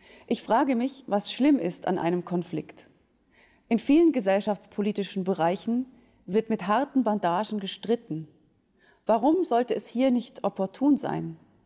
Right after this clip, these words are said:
Warum sollte genau diese Auseinandersetzung nett geführt werden? Weil es Frauen sind?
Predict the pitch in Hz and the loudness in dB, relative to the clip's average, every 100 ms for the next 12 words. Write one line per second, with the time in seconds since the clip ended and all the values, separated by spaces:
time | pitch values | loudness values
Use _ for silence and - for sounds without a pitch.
0 | _ _ _ 208 220 277 320 311 233 240 | _ _ _ 0 2 4 2 2 0 2
1 | 233 220 208 220 208 277 285 - 202 196 | 0 0 0 0 2 2 4 2 0 -2
2 | 208 190 190 185 185 185 190 190 254 - | -2 0 0 0 -2 -2 -2 0 0 -2
3 | 277 - 175 175 - 151 165 175 170 _ | -6 -4 -6 -4 -2 -2 -2 -6 -8 _
4 | _ _ _ _ _ _ _ _ _ _ | _ _ _ _ _ _ _ _ _ _
5 | - 190 180 - - 185 233 269 262 294 | -2 0 0 -4 -2 0 4 4 2 -2
6 | 381 | -4